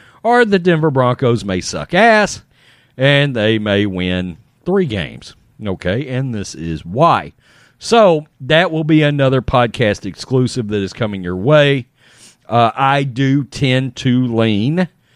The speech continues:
heavily on N F L content. It is where my bread and butter is. It is something, it's a sport that I have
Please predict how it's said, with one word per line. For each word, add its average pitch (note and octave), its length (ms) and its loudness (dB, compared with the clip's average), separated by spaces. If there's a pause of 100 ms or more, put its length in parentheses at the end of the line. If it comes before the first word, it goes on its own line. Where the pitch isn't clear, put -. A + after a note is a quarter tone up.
(460)
heavily D3 640 0
on B2 340 0
N A2 160 -4
F A#2 220 -2
L A2 140 2
content. B2+ 680 -2
It G#2+ 180 -2
is B2+ 300 0
where G#2+ 340 -2
my C3 160 0
bread A#2 280 0
and C#3 120 -6
butter A#2+ 320 2
is. A#2 360 0 (480)
It A#2+ 200 2
is C3 160 2
something, C3 540 -4
it's A#2+ 240 -6
a B2 80 -2
sport C#3+ 420 0
that A2 140 0
I G#2 160 4
have A#2 260 0